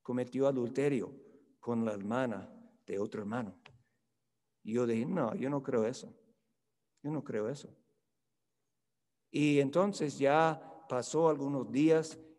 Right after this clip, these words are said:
y escuché los rumores y yo dije, no, yo no creo eso, no creo eso. Pero finalmente lo anunciaron en la iglesia y pusieron al hermano, él pidió perdón y todo. Y entonces yo lo creía.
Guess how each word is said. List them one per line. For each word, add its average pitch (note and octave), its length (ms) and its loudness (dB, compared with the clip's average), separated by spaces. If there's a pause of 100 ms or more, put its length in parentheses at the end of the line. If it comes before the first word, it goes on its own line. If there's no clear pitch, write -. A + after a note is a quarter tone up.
y C3 280 -4
escuché C3+ 460 -6
los D3 180 -4
rumores D3 500 0
y C3+ 40 -2
yo B2+ 60 0
dije, A#2+ 180 -2
no, F3 200 -2
yo C#3 160 -4
no E3 140 -4
creo G2 220 -6
eso, G2+ 260 -12 (360)
no C3+ 120 -4
creo A2 240 0
eso. A#2 320 -8 (600)
Pero C3+ 240 6
finalmente E3 600 4
lo C3 400 2
anunciaron C3+ 580 0
en C3 100 0
la A#2+ 80 0
iglesia C#3 540 0
y A#2 180 -2
pusieron B2 560 -4
al A2 100 -6
hermano, A#2+ 460 0
él B2+ 180 4
pidió A#2+ 400 -2
perdón A#2+ 380 -6
y A2+ 60 -8
todo. C#3 360 -4 (260)
Y A#2 120 -6
entonces D3+ 420 -2
yo A#2 160 -4
lo B2 100 -4
creía. A#2+ 400 -4